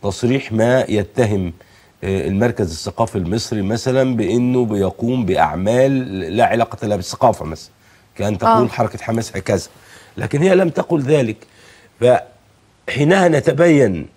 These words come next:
Speaker 1: ما إذا كان هذا اعتداء على هذا المركز لمجرد أنه مصري أم لأسباب أخرى.
Speaker 2: مم.
Speaker 1: فنعرف بقى، زائد أن مصر طبعًا، آه،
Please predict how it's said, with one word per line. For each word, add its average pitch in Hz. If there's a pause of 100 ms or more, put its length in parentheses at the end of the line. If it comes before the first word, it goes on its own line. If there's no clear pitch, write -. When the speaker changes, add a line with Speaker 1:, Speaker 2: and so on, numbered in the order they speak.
(200)
Speaker 1:
ما 101
إذا 147
كان 170
هذا 143
اعتداء 127 (520)
على 117
هذا 156
المركز 135
لمجرد 160
أنه 139
مصري 135 (960)
أم 151
لأسباب 110
أخرى. 80 (1120)
Speaker 2:
مم. 180 (180)
Speaker 1:
فنعرف 147
بقى، 127
زائد 156
أن 147
مصر 165
طبعًا، 113 (100)
آه، 139